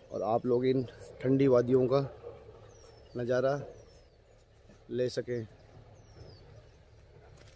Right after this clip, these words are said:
और मुझे लगता है कि आपको ये पसंद आएगी, इनकी मस्ती। देखो, इन्हें कुछ मिल गया है, देखिए, कुछ खोद रहे हैं, देखिए,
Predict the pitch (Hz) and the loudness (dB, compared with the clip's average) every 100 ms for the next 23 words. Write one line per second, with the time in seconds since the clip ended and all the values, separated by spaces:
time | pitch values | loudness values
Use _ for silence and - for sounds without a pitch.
0 | - - - - - - 92 117 123 - | -20 -20 -20 -20 -20 -8 0 2 0 -4
1 | - - - - - - - - - - | -20 -20 -20 -20 -20 -20 -20 -20 -20 -20
2 | - 127 120 131 120 - 135 135 123 - | -16 -8 0 0 0 -2 2 2 2 2
3 | 131 127 110 - - - - - - - | 4 2 -2 -16 -20 -20 -20 -20 -20 -20
4 | - 123 117 131 123 127 131 123 127 123 | -8 -4 0 2 2 4 2 2 0 0
5 | - 127 120 127 127 120 131 139 120 135 | -2 -2 2 2 4 2 2 2 4 4
6 | 131 131 131 131 123 - - - - - | 6 6 6 4 0 -10 -12 -12 -10 -18
7 | - - 120 120 127 135 - 120 117 120 | -10 0 2 4 6 4 4 2 4 4
8 | 120 113 123 123 131 | 4 4 6 6 6